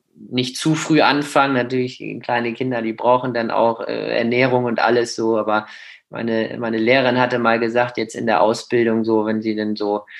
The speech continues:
äh, die Kinder ihre, ähm, Autonomiephase haben, das, ähm, dann, äh, wollen sie eben sehr viel selber auch, äh, äh,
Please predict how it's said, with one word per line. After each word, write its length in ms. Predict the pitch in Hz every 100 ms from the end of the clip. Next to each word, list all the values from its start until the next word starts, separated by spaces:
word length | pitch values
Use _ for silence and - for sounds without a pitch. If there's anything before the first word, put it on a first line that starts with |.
| - - _
äh, 160 | 131 -
die 120 | 110
Kinder 340 | 139 131 113
ihre, 360 | 110 113 107 104
ähm, 580 | - 104 101 98 98 110 _ _ _ _ -
Autonomiephase 1120 | 120 123 135 120 110 127 156 - 127 123 117
haben, 320 | 120 113 123 113
das, 300 | 110 - 120
ähm, 400 | 107 107 - - _ _ _ _
dann, 500 | 107 107 107 107 107 - -
äh, 240 | 101 101 104
wollen 220 | 107 120
sie 120 | 117
eben 180 | 120 110
sehr 180 | 104 120
viel 300 | - 120 107
selber 460 | 110 117 117 113
auch, 340 | 95 107 - -
äh, 260 | 104 104 104 - - - _ _
äh, 280 | - 71 76